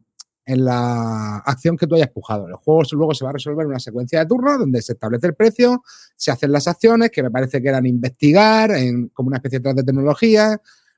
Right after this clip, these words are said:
luego era, eh, cosechar, bueno, lo típico de estos juegos. Y la última era moverte y combatir. Bueno, reclutar, moverte y, y combatir, ¿vale? Eran descubrir, construir,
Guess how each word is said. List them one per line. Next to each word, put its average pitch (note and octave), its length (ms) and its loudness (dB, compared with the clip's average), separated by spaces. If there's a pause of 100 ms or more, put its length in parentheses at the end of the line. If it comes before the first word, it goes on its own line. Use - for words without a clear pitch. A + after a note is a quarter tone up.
luego C#3+ 340 0
era, C#3 560 -2
eh, A#2+ 680 -8 (240)
cosechar, A3 880 0 (460)
bueno, D3 260 -2
lo C#3 120 -2
típico E3+ 260 4
de C#3+ 60 4
estos C3+ 180 -4
juegos. A#2+ 300 0
Y A#2+ 60 0 (120)
la B2+ 140 2
última E3 360 2
era E3+ 340 2
moverte A#3+ 560 2
y C#3+ 280 2
combatir. A2+ 580 -4
Bueno, C#3+ 240 2
reclutar, C3 460 2
moverte G#3+ 600 2
y, A#2+ 340 -4
y B2 120 -10
combatir, - 440 -10 (120)
¿vale? F3 180 0
Eran C#3 200 0
descubrir, F3 640 0
construir, E3+ 600 0